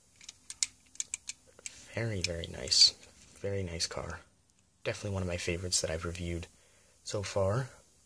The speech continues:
in the recent weeks. On the base here, Disney Pixar, and then made in Thailand with the date stamp M O four A. So he was made,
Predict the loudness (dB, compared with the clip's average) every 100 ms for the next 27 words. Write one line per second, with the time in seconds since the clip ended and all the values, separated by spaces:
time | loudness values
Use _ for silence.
0 | -20 -20 -16 -10 -6 0 2 2 0 -10
1 | -4 -4 -4 -6 -16 -20 -20 -20 -18 -16
2 | -18 -20 _ _ _ _ -20 _ _ -10
3 | -8 -4 -2 2 2 2 0 -2 -12 -20
4 | -20 _ -8 -4 -4 -2 0 2 2 2
5 | 0 -2 -8 -20 -20 -20 -20 -14 -6 -2
6 | 0 0 -2 -4 -4 -2 -2 -2 0 2
7 | 2 0 -2 -6 -4 -2 2 2 2 2
8 | -2 -12 -20 -20 -20 _ 0 2 2 2
9 | 0 -2 -2 0 4 4 4 2 2 2
10 | 0 0 0 0